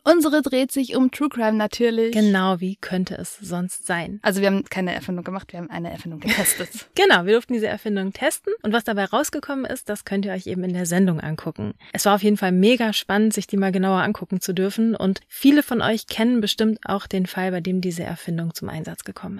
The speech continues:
Speaker 2: ist.
Speaker 1: Also, wenn ihr uns mal in bewegten Bildern im Fernsehen sehen wollt, dann schaltet heute Abend ein um neunzehn Uhr fünfzig. Da sind wir nämlich beim M D R zu sehen.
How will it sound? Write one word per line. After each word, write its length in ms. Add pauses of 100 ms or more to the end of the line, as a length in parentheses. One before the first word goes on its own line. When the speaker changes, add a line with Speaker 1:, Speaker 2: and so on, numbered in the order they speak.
Speaker 2:
ist. 180 (260)
Speaker 1:
Also, 300
wenn 220
ihr 100
uns 160
mal 100
in 80
bewegten 460
Bildern 300
im 100
Fernsehen 460
sehen 180
wollt, 220
dann 100 (100)
schaltet 440
heute 300
Abend 340
ein 320
um 160
neunzehn 320
Uhr 80
fünfzig. 800
Da 140
sind 180
wir 60
nämlich 360
beim 220
M 220
D 100
R 200
zu 180
sehen. 260